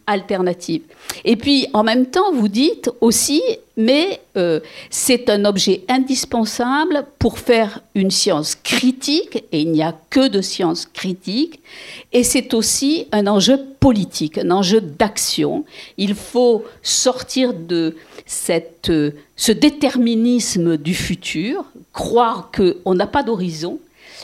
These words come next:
et, euh, il y va et de la science et de la compréhension qu'on a de la société, et même aussi de notre avenir comme citoyen, un projet politique.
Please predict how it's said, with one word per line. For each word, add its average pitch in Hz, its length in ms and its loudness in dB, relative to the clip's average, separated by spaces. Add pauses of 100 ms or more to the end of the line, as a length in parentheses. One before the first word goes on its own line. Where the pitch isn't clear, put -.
(180)
et, 226 420 0
euh, 185 280 0 (300)
il 233 180 2
y 254 100 4
va 202 360 2
et 302 120 2
de 277 120 -2
la 240 180 0
science - 640 -6 (280)
et 269 100 2
de 254 100 -2
la 233 100 -2
compréhension 214 640 -6
qu'on 202 160 -6
a 190 80 -6
de 180 100 -6
la 170 80 -2
société, 170 600 -10 (580)
et 247 140 2
même 254 460 -2 (100)
aussi 233 360 -4
de 233 120 -6
notre 202 260 -6
avenir 180 400 -8
comme 180 160 -8
citoyen, 165 540 -10
un - 80 -10
projet 196 300 -8
politique. 160 600 -14